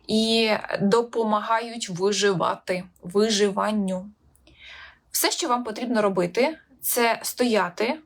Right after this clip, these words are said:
і продовжувати допомагати виживанню. Продовжувати допомагати виживанню і при цьому розширяти свою сферу спілкування. І вам просто доведеться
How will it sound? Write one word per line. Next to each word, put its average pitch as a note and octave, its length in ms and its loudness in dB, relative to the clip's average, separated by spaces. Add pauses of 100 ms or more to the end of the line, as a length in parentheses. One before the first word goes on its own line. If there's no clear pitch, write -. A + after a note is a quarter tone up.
(420)
і A#3+ 100 0
продовжувати G#3+ 1080 2
допомагати G3 640 0
виживанню. F#3 680 -6 (440)
Продовжувати A3+ 960 2
допомагати G#3+ 680 0
виживанню A3+ 800 -2
і B3+ 120 2
при B3 240 0
цьому A#3+ 640 2 (260)
розширяти B3+ 680 2
свою A#3+ 680 -4
сферу G#3+ 720 -4
спілкування. - 1040 -4 (720)
І A#3 140 2
вам G#3 360 0 (600)
просто E4 340 2
доведеться A#3+ 840 0